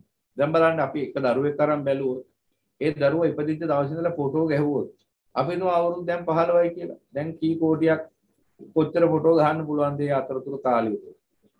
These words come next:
තප්පරෙන් තප්පරේ ඕනනම් ගහන්නත් පුළුවන්. විනාඩියෙන් විනාඩිය පුළුවන්. එහෙම නැත්නම් පැයෙන් පැය, එහෙම නැත්නම් වරුවෙන් වරුව. එහෙම නැත්නම් දවසකට එක වතාවක් යනවා.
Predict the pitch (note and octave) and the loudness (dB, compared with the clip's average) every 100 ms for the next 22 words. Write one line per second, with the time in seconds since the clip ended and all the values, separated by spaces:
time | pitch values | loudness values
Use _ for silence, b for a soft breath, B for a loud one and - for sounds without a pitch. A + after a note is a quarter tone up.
0 | _ _ C3 C#3 D#3+ E3+ F3+ F#3 F3+ F#3+ | _ _ 0 2 2 2 4 2 2 2
1 | F#3 F#3 F#3 F#3 F3 F3 F#3 G#3+ - C#3 | 2 0 -2 -2 0 0 -4 -8 -6 -4
2 | G2 - _ _ _ _ B2 D#3 E3+ F3+ | -4 -8 _ _ _ _ 0 4 4 4
3 | F3+ F3+ F3 F3+ F3+ E3+ F3 D3 C#3+ D3+ | -2 -2 0 2 2 2 0 0 -2 -6
4 | D3+ F3+ F3 D#3 D#3 E3 E3+ D#3 C#3+ D3+ | -4 -4 -2 0 0 0 -2 -2 -2 -4
5 | D3 F3+ G#3 - C#3+ C#3+ E3 E3+ E3+ C3 | -4 -4 -4 -2 0 2 2 2 0 0
6 | G#2+ - C3+ D3 F#3 D#3+ D3 E3 E3+ D#3+ | -4 -6 -4 -2 0 2 2 2 -2 -4
7 | D3+ D3 C3+ B2 A#2+ A2+ G2 | -4 -2 -2 -2 -6 -8 -10